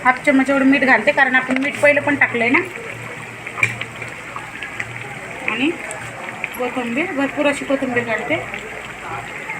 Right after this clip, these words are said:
आता आपल्याला ना याला चांगलं स्लो गॅसवर ना पाच सहा मिनटं छान असं शिजून द्यायचं आहे, कारण आपलं चिकन एकदम गाळ होईल. आणि पाणी बी दुसरं काहीच नाही टाकलं, जे पा-, त्याला पाणी सुटलं होतं ना,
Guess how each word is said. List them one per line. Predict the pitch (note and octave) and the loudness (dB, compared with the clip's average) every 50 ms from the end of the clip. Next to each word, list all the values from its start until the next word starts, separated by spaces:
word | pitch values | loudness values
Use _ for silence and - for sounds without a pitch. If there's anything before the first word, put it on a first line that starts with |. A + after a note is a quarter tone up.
| - - - - - - - - - - - - - - - - - - - - - - D4+ - - - - - | -10 -8 -8 -8 -8 -8 -8 -10 -6 -6 -6 -6 -6 -8 -12 -12 -12 -10 -10 -2 0 0 0 0 0 -4 -6 -8
आता | - - B3+ | -2 0 2
आपल्याला | B3+ B3+ C4+ C4+ C4 C4+ C#4 | 2 2 2 2 2 2 2
ना | C#4 C#4 C4 | 2 2 2
याला | B3 A#3+ C#4 E4+ - - - - - - - - - - - - - - | 2 2 0 0 -2 -4 -6 -8 -8 -10 -10 -12 -12 -12 -12 -12 -4 2
चांगलं | D4 C#4 C4 C4 C4 C4 C4+ C#4 | 4 4 4 4 2 2 2 2
स्लो | - - - C4+ D4+ D4+ | 0 0 4 6 6 6
गॅसवर | B3+ C#4+ C#4 C#4 - D4+ C#4 C4 | 8 6 4 4 4 2 4 4
ना | C4+ D4 D#4 - - - - - - - - - - - | 6 4 4 2 -2 -8 -10 -10 -12 -12 -12 -12 -8 0
पाच | - C4+ C4+ C4 - | 2 4 4 4 4
सहा | - C#4+ C#4+ | 4 4 6
मिनटं | C#4 C#4+ C#4 C4+ C4+ C4+ | 6 6 4 4 2 2
छान | C4+ - - C4+ C4 C4+ C4+ C#4 C4+ C4 | -2 2 4 6 6 6 6 4 4 2
असं | B3+ - - C4 A#3+ - - | 0 0 -2 -4 -4 0 0
शिजून | C4 A#3+ B3 B3+ B3+ | 0 2 2 2 4
द्यायचं | B3 B3+ A3+ - - - | 6 6 4 6 4 2
आहे, | E4+ - - - - - - - - - - | 2 2 0 -4 -8 -8 -10 -8 -8 -6 -6
कारण | - - A#3 A3+ A3+ A#3 | -2 0 0 0 0 -2
आपलं | A3+ A#3+ A#3+ | -2 -4 -4
चिकन | A#3 B3 B3+ A#3+ B3 A#3+ | -2 -2 -2 -2 2 0
एकदम | A#3 A3+ A3+ A#3 A#3 | 0 0 0 -4 0
गाळ | A#3 A3+ A3 A#3 A#3+ | 2 4 4 4 2
होईल. | A3+ A3+ C4 D#4 D#4+ - - - - - - - - - - - - - - - - - - - - - | 2 0 -2 -2 -2 -4 -8 -8 -10 -10 -8 -8 -6 -6 -6 -6 -8 -10 -12 -12 -12 -12 -10 -10 -6 -2
आणि | - B3+ C4 | 2 2 4
पाणी | - D4+ D4+ D4 D4+ D#4 | 6 6 6 6 6 4
बी | D4+ D4+ D#4+ D#4+ D4+ | 2 2 2 2 2
दुसरं | B3+ E4+ - - D#4+ | 2 0 4 4 4
काहीच | D#4 D#4 D4+ D#4+ C#4+ | 8 8 6 6 6
नाही | D#4+ D#4+ D#4+ | 4 4 4
टाकलं, | - A#3 - B3+ B3+ B3+ | 4 4 4 2 2 2
जे | B3 | 2
पा-, | C4 - A#3+ A#3+ A#3 A3+ A3+ A3 | 0 4 6 8 8 8 8 8
त्याला | B3 B3+ B3 | 6 4 4
पाणी | - C#4+ C#4 C#4 C#4+ | 6 6 6 6 4
सुटलं | C#4+ D#4+ - D4+ D#4 | 0 -2 2 6 6
होतं | D#4 D4+ C4 C4 | 6 6 6 4
ना, | D4 | 4